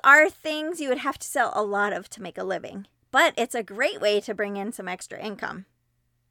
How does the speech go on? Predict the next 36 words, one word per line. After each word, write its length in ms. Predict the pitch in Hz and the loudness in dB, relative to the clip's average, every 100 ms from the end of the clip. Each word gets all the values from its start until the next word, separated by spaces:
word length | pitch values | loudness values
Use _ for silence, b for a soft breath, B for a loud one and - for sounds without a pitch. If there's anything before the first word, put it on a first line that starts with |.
| _ _ | _ _
You 160 | 240 285 | -2 2
could 240 | 294 202 | 2 0
raise 280 | - 269 370 - | 0 -2 -2 -2
animals 400 | 262 269 269 269 | 0 0 -2 -4
such 240 | - 247 | -6 -8
as 180 | 190 - | -8 -12
chickens, 580 | - 320 311 285 277 - - | -6 -6 -2 -4 -4 -10 -10
cows, 720 | - 269 262 254 269 - - _ | 0 4 4 2 -4 -10 -20 _
pigs, 440 | 311 269 240 - | -4 -4 -6 -14
goats, 340 | - 240 254 - | -6 -4 -6 -8
or 120 | 180 | -10
sheep 340 | - 226 254 - | -10 -10 -10 -8
to 100 | - | -6
sell 280 | 247 - 294 | 0 2 4
their 160 | 285 214 | 4 2
meat, 500 | 202 214 247 - - | 0 -4 -4 -8 -18
milk, 400 | - 220 202 233 - _ | -10 -4 -2 -2 -6 _
eggs, 380 | 185 180 190 - - | -8 -8 -12 -20 -6
or 140 | 190 | -6
fiber. 500 | 196 190 180 117 196 _ _ _ | -2 -4 -2 -6 -10 _ _ _
You 80 | 214 | -4
can 120 | 254 | 0
also 300 | 233 240 247 | 2 2 0
breed 400 | 214 214 254 285 | -4 -6 -10 -8
and 160 | - 208 | -8 -8
sell 220 | - 196 | -2 -2
livestock 600 | 185 170 160 - - 180 - _ _ | 0 -2 -4 -8 -8 -10 -14 _ _
or 180 | 262 - | -4 2
offer 300 | 320 - 339 | 2 2 -6
services 600 | - 285 302 381 226 233 | -4 -4 -4 -6 -8 -4
like 240 | 185 - | -6 -6
pet 220 | - 370 - | -6 -6 -4
boarding, 520 | 233 214 196 180 165 b b b | -2 -2 0 -4 -6 b b b
training, 600 | - - 320 302 233 190 - | -16 -8 -6 -4 -6 -6 -6
or 100 | - | -6
shearing. 800 | - - 311 294 226 170 147 | -6 -10 -6 -2 -2 -2 -8